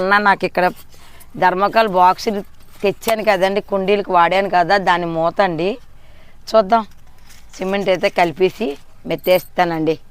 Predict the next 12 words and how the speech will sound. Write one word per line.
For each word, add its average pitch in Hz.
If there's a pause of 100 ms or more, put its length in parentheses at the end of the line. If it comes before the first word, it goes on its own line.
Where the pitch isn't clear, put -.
(840)
చూసారా, 185
ఇలా 175
పెట్టేశాను, 170 (840)
మనకు 170
ఒక - (140)
బాక్స్ 185 (100)
మూత 185 (100)
పట్టింది. 180 (1000)
ఇక 175 (100)
సిమెంట్ 196
అయితే 208
మెత్తేద్దాం. 151